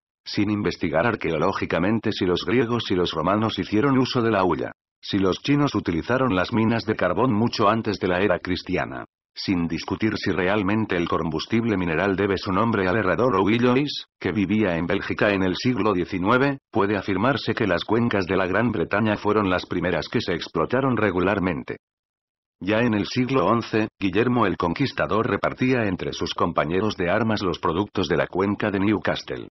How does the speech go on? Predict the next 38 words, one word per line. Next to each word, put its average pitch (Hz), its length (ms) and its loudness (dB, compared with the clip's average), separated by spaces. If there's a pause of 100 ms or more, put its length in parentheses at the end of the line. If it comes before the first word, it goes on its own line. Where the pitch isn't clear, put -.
(480)
En 95 100 0
el 92 140 0
siglo 107 380 0
trece 110 280 -2
se - 160 -4
concedió 98 540 0
por 101 160 0
Enrique 98 420 0
tercero 113 460 2
una 92 180 2
licencia 123 560 0
para 92 180 2
la 82 120 2
explotación 92 640 0
del 92 160 0
carbón 98 360 2
marino. 95 480 0 (520)
Por 92 160 4
último, 87 500 -2 (100)
a 98 80 0
fines 123 360 2
del 82 200 0
mismo 110 360 2
siglo 110 340 0
se 110 160 0
hace 110 180 2
ya 95 140 2
mención 113 400 2
de 135 80 4
los 107 160 2
depósitos 104 640 -2
de 101 140 0
Escocia 113 500 0
y 95 80 2
del 73 180 -4
país 80 280 0
de 95 80 0
Gales. 76 420 -4